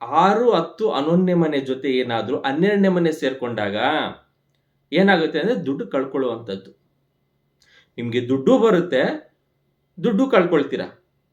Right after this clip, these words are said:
ಇಲ್ಲಿ ನಮ್ಗೆ ಡಿಫ್ರೆನ್ಸ್ ನಿಮ್ಗೆ ಅರ್ಥ ಆಗಿರ್ಬೇಕು. ಮೂ-, ಮೂರನೇ ಮನೆ, ಐದನೇ ಮನೆ, ಎಂಟನೇ ಮನೆ ಇದ್ರೆ ನಿಮ್ಗೆ ಕೆಲ್ಸನೂ ಇಲ್ಲ, ದುಡ್ಡು ಇಲ್ಲ. ನಿಮ್ಗೆ ಏನಾದ್ರು ಜಾತಕದಲ್ಲಿ ಆರನೇ ಮನೆನೋ,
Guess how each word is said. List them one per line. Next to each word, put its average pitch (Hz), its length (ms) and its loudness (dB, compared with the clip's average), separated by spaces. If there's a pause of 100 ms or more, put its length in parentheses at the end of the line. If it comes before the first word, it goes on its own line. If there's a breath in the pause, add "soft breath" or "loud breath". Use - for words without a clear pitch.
(720)
ಇಲ್ಲಿ 202 140 -2
ನಮ್ಗೆ 190 300 4
ಡಿಫ್ರೆನ್ಸ್ 240 800 -2
ನಿಮ್ಗೆ 170 220 0
ಅರ್ಥ - 180 -2
ಆಗಿರ್ಬೇಕು. 156 760 -2 (600)
ಮೂ-, 156 460 0
ಮೂರನೇ 180 280 2
ಮನೆ, 196 260 4
ಐದನೇ 175 340 2
ಮನೆ, 185 220 2
ಎಂಟನೇ 170 260 -2
ಮನೆ 170 280 2
ಇದ್ರೆ 185 420 -2
ನಿಮ್ಗೆ 151 240 -6
ಕೆಲ್ಸನೂ 151 540 -2
ಇಲ್ಲ, 175 120 4 (140)
ದುಡ್ಡು 156 260 4
ಇಲ್ಲ. 139 440 -2 (920)
ನಿಮ್ಗೆ 151 260 -2
ಏನಾದ್ರು 190 340 4
ಜಾತಕದಲ್ಲಿ 175 540 2
ಆರನೇ 151 340 0
ಮನೆನೋ, 131 840 -2